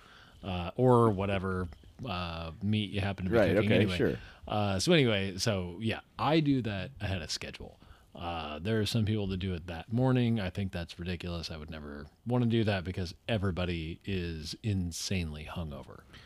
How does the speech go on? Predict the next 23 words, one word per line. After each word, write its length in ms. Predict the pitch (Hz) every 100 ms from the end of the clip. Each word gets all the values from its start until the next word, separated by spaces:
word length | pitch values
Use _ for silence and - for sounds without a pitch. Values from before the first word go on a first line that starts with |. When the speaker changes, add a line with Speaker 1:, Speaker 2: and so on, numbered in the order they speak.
| - -
Speaker 1:
on 60 | 113
Speaker 2:
Right, 140 | 120
Speaker 1:
Saturday. 300 | 98 85 69
Speaker 2:
because 520 | 107 120 110 104 98 -
Friday 400 | - 120 120 123
night 340 | 107 104 101 -
is 160 | 92
just 160 | 98 98
a 20 |
big 220 | 92 95
party, 320 | - 120 87
right? 240 | 78 98 123 - - - 107
Speaker 1:
Giant. 360 | 104 85 78 - _ - -
Yeah. 200 | - - - - -
We, 380 | 104 107 104 101 - - -
we, 180 | 131 135 135
uh, 220 | 120 101
actually, 520 | 123 190 139 107 95
uh, 300 | 104 101 90
we, 640 | 95 107 107 101 95 92 - -
uh, 200 | 87 87
very 320 | 80 107 180
much 240 | 120 92